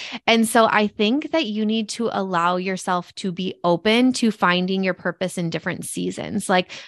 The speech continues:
my purpose right now is all about, you know, being the best mom that I can be, being the best business owner that I can be, helping amazing women start businesses. It might change, you know, it absolutely might change. Like, as I said, I'm in the little people years right now.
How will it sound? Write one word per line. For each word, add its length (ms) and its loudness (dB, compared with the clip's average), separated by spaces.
my 180 4
purpose 440 0
right 220 2
now 460 0
is 180 -2
all 200 0
about, 360 0
you 220 -10
know, 220 -8
being 320 -4
the 100 -2
best 280 0
mom 240 4
that 100 0
I 100 0
can 220 -4
be, 180 -6
being 200 -8
the 40 -8
best 300 -6
business 320 -4
owner 180 -2
that 120 0
I 40 -4
can 140 -6
be, 80 -4
helping 480 0
amazing 420 -2
women 300 -4
start 260 -6
businesses. 580 -2
It 160 2
might 200 0
change, 640 -2
you 240 2
know, 120 6
it 260 0
absolutely 540 0
might 180 0
change. 320 -4
Like, 220 -2
as 260 -2
I 140 0
said, 200 -4
I'm 100 0
in 100 0
the 80 -2
little 240 -4
people 260 -6
years 260 -4
right 120 -6
now. 260 -2